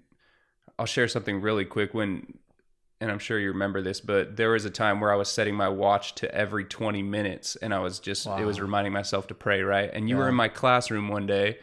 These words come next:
Speaker 2: <laughs>
Speaker 1: during lunch. There was
Speaker 2: That's
Speaker 1: about,
Speaker 2: right.
Speaker 1: like, fifty kids in my classroom, and my watch went off to just remind me to kinda take deep breaths and pray. And I shared that with you, and you were like, "Let's pray." And in the middle of my
Speaker 2: Mm.
Speaker 1: classroom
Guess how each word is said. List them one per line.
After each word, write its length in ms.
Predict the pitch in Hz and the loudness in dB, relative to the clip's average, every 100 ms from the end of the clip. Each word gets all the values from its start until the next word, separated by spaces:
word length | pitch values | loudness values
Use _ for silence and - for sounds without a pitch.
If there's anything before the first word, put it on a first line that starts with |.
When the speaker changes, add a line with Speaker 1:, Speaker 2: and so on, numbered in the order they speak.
| - | -14
Speaker 2:
<laughs> 140 | - - | -2 4
Speaker 1:
during 300 | 160 160 139 | 8 8 6
lunch. 300 | 113 107 - | 4 2 0
There 100 | 110 | 0
was 80 | 110 | 2
Speaker 2:
That's 120 | 110 | 4
Speaker 1:
about, 80 | 143 | 6
Speaker 2:
right. 120 | 135 | 6
Speaker 1:
like, 60 | - | 0
fifty 440 | - 135 - 123 | -2 -2 0 -4
kids 280 | - 123 110 | 0 0 2
in 60 | |
my 140 | 107 104 | 0 0
classroom, 420 | - 113 110 101 | 4 2 2 -4
and 100 | 104 | 0
my 100 | 101 | 0
watch 460 | 101 107 120 123 - | 2 6 6 4 -2
went 160 | 101 | -2
off 320 | 98 98 110 - - - _ - | -2 -2 -4 -12 -20 -20 _ -4
to 280 | 123 113 | -2 0
just 240 | 92 110 - | -2 -4 -2
remind 360 | 101 98 98 | -2 0 0
me 100 | 104 | 0
to 260 | 98 92 90 - | 0 0 0 -4
kinda 220 | 110 98 | -4 -4
take 280 | - 107 90 | -2 -4 -4
deep 160 | 101 92 | -8 -2
breaths 300 | 98 98 - | 0 0 -2
and 140 | 95 | -8
pray. 460 | - 113 107 98 104 - _ _ - - | -2 2 2 2 -2 -12 _ _ -20 -4
And 140 | 107 | -2
I 40 | 104 | 0
shared 380 | - 139 147 123 | 0 2 4 4
that 160 | 107 | 2
with 180 | 107 104 | 2 0
you, 100 | 113 | -2
and 140 | 117 113 | -2 -2
you 60 | |
were 80 | 110 | -2
like, 200 | 107 104 - | -4 -6 -10
"Let's 120 | 123 | -12
pray." 380 | - 180 135 107 - _ _ | -4 -2 -2 -8 -18 _ _
And 140 | 117 | 0
in 60 | 120 | 2
the 60 | 120 | 4
middle 220 | 127 139 | 4 4
of 60 | 123 | 4
my 120 | 127 | 2
Speaker 2:
Mm. 40 | 113 | 2
Speaker 1:
classroom 720 | 131 127 131 110 104 104 | 4 4 2 -2 -2 -4